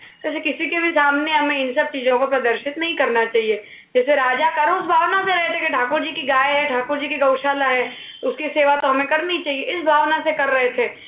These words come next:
पर राजा ये समझने वाला है नहीं, तो ये सोच के सेठ जी ने उसे छुपा दिया कि भाई चलो हम तो घर का काम कर रहे हैं, करना चाहिए ना।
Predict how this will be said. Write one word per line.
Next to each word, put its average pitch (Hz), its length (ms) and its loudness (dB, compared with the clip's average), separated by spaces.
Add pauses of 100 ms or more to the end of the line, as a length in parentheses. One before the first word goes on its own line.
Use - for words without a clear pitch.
(180)
पर 247 80 2
राजा 254 360 2
ये 330 180 -6
समझने 311 500 0
वाला 349 220 2
है 330 260 0
नहीं, 262 220 -2
तो - 360 -10
ये 381 120 -2
सोच 359 280 0
के 359 340 -4
सेठ 320 280 0
जी 269 160 -4
ने 285 80 0
उसे 311 200 -2
छुपा 370 340 2
दिया 262 200 0
कि 269 100 2
भाई 302 140 0
चलो 320 200 0
हम 262 140 0
तो 285 100 2
घर 240 140 2
का 269 140 -2
काम 240 300 0
कर 233 120 0
रहे 233 120 -2
हैं, 220 80 -2
करना 240 280 0
चाहिए 254 280 0
ना। 269 100 -4